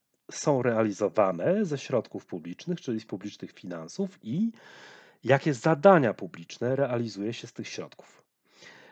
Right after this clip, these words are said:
E, finanse publiczne oczywiście, oczywiście dzielimy na finanse państwa, finanse jednostek samorządu terytorialnego oraz finanse systemu ubezpieczeń społecznych.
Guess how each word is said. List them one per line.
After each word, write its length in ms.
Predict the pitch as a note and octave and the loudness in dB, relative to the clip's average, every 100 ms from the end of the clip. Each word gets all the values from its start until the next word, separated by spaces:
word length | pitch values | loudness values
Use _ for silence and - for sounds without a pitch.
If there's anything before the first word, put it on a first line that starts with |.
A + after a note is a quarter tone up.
| _ _ B2+ | _ _ 0
E, 40 | A#2 A2 A2 G#2+ G2+ _ _ - | 2 4 2 2 0 _ _ -18
finanse 560 | - C#3 A#2+ F#3+ F#3+ D#3+ | -8 0 6 6 4 0
publiczne 420 | B2 G#2 B2+ - | -2 -10 -6 -4
oczywiście, 380 | A2+ - G#2+ G#2+ | -4 -6 -6 -6
oczywiście 460 | - A2+ B2 - G2 | -4 -6 -6 -6 -6
dzielimy 340 | G#2 G#2+ G2+ | -6 -4 -4
na 180 | F#2 D#2+ | -4 -8
finanse 540 | - F#2 E2+ - E2 _ | -8 -8 -8 -12 -20 _
państwa, 760 | - A2 F2+ D#2+ - - G2+ G3 - _ _ - - - _ | 0 0 0 -6 -14 -6 -4 -4 -8 _ _ -20 -20 -20 _
finanse 600 | - G#3+ F3+ C#3+ - C3 | 2 6 8 6 2 0
jednostek 640 | A2 G#2 G#2+ G2+ - G2 - | 2 0 -4 -4 -8 -10 -4
samorządu 720 | G2+ F2+ F2 F2 G#2+ F#2+ F#2 | -4 -2 -6 -6 -6 -6 -8
terytorialnego 1120 | - G2+ G2+ G#2 F#2+ F#2+ F#2 F2+ E2+ G#2+ F#3+ - - - - _ - | -8 -8 -6 -6 -4 -4 -4 -4 -4 -2 -4 -6 -20 -20 -20 _ 0
oraz 560 | A#2+ F#2 F2+ F3 - | 4 4 2 0 -4
finanse 800 | - F3 B2 F#2 F2 F2 - F3+ | -8 -4 -2 -2 -4 -8 -4 -4
systemu 640 | - G#2+ - - B2+ C3+ - | -4 -12 -12 -6 -6 -6 -8
ubezpieczeń 1080 | G#2 F2 F2 - - - A2+ A2+ A2+ G2 G#2 _ _ _ _ | -10 -8 -8 -10 -16 -8 -8 -6 -6 -6 -10 _ _ _ _
społecznych. 920 | - - - A#3 G#3+ - - - - | -20 -10 -4 0 0 -2 -8 -16 -20